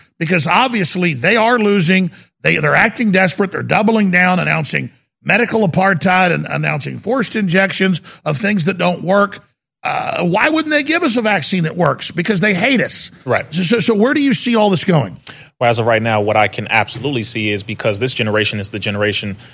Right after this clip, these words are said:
Speaker 2: as the Honorable Minister Farrakhan, who has stated, that will answer the prayers of all of our ancestors, meaning,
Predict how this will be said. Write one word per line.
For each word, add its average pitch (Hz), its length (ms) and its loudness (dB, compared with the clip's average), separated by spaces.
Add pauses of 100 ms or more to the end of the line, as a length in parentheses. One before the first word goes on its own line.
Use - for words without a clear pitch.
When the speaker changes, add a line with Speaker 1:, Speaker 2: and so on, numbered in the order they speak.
(160)
Speaker 2:
as 113 140 0
the 104 140 -4
Honorable 107 420 -2
Minister 107 240 -6
Farrakhan, 107 640 -2
who 101 140 -6
has 98 100 -2
stated, 104 320 -2 (180)
that 104 220 0
will 107 240 -2
answer 113 420 -2
the 98 280 -8
prayers 104 680 -4 (300)
of 117 100 -2
all 107 160 2
of 98 60 -4
our 101 80 0
ancestors, 98 580 -4
meaning, 110 560 -2